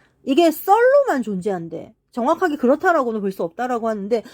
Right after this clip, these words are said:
근데 꽤 그럴싸한 것 같아. 그치? 돼지는 땀샘이 없는데, 무슬림 있는 곳은 더운 지방이니까, 더운 지방에서 사육하기 안 좋았고,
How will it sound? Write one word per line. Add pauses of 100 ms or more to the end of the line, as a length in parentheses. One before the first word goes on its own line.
근데
꽤
그럴싸한
것
같아.
그치? (280)
돼지는
땀샘이
없는데, (600)
무슬림
있는
곳은
더운
지방이니까, (1000)
더운
지방에서
사육하기
안
좋았고,